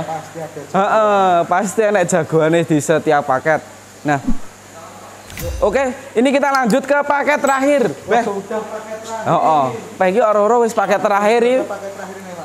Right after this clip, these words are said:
Speaker 2: Heeh.
Speaker 1: Besar, besar ini.
Speaker 2: Heeh, ini ukurannya memang agak besar. Ini tiga enam sampai tiga sembilan ini. Ini hampir empat puluh senti ya. Tiga ekor, jenisnya ada soa sama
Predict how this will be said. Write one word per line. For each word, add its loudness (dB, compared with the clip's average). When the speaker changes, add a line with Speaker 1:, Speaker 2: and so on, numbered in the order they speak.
Speaker 2:
Heeh. 2
Speaker 1:
Besar, -4
besar -8
ini. -12
Speaker 2:
Heeh, 2
ini 4
ukurannya 2
memang 4
agak 2
besar. 2
Ini 2
tiga 2
enam 2
sampai 0
tiga 2
sembilan 2
ini. 2
Ini 0
hampir 2
empat 0
puluh 2
senti 2
ya. 4
Tiga 2
ekor, 2
jenisnya 2
ada 2
soa 2
sama 2